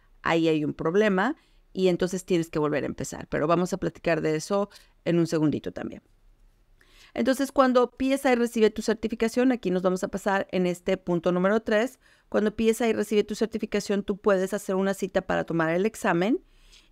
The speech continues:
y el examen tiene ochenta preguntas. Para ese examen te da tres horas, tiene un costo de sesenta dólares y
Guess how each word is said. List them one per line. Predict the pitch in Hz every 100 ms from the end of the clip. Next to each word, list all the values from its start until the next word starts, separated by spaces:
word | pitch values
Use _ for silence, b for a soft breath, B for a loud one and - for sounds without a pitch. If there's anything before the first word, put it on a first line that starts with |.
| -
y | 240 -
el | 240 233
examen | 240 - 302 277 302
tiene | 294 240 226 226 -
ochenta | 202 - 175 160 165
preguntas. | 202 214 208 185 180 262 -
Para | 202 190
ese | 190
examen | 233 - 208 202
te | 190
da | 175 175 -
tres | - 185 208 -
horas, | 170 156 220 - - _ _ _ _
tiene | 190 180 170
un | 185 226
costo | - 185 180 - 151
de | 151 175 -
sesenta | - 156 - 165 165 220
dólares | 226 170 165 185 285 - b b b b b
y | 226 233 240